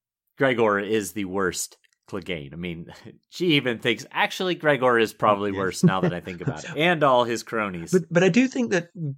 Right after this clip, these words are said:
Speaker 2: uh, Sandor is missing a, a trick here, 'cause he wants to tell Gregor this just before he kills him. But I think you really wanna let that sink in for a while,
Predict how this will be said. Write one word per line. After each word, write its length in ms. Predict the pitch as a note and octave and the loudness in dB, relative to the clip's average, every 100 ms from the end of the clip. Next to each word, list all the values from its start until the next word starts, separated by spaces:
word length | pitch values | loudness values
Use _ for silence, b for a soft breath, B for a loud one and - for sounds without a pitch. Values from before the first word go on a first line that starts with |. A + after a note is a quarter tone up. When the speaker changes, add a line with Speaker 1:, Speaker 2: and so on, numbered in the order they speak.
| _ | _
Speaker 2:
uh, 280 | C#3+ C3 B2+ | 2 2 0
Sandor 420 | - C#3+ E3 C3+ | 0 2 4 4
is 140 | A#2+ A2 | 4 2
missing 360 | C3 - B2 | 0 0 0
a, 160 | A2+ A#2 | -2 -4
a 120 | A#2+ B2 | -6 -8
trick 340 | - F#3 B2 | -2 -2 -2
here, 160 | A2 G2+ | -6 -6
'cause 120 | A2+ | -4
he 80 | C3 | 2
wants 240 | D#3 D3+ - | 2 2 -2
to 140 | C3 - | -4 -4
tell 540 | - - D3 E3+ G#3 E3 | -16 -4 4 6 8 8
Gregor 320 | C3+ A2 A2 | 6 4 0
this 160 | G#2+ | -2
just 180 | - A#2 | -4 -6
before 320 | A2+ - A#2+ | -6 2 2
he 80 | A2 | 2
kills 360 | G#2+ C#3 A#2+ G#2+ | 2 2 2 0
him. 200 | G2+ - b b b _ | -8 -12 b b b _
But 100 | C#3 | 4
I 100 | E3 | 6
think 240 | F3 G#3 | 6 2
you 80 | D3+ | 2
really 380 | C3 D3+ E3+ E3 | 4 6 6 6
wanna 260 | C3+ C3+ B2 | 4 4 4
let 260 | B2 B2 - | 4 2 0
that 340 | B2 B2 G#2 | 0 0 0
sink 460 | - - C3 A2+ - | -6 -2 0 0 2
in 180 | B2+ A#2+ | 2 2
for 140 | G2+ | -4
a 60 | G2 | -6
while, 400 | G2 - - | -8 -10 -12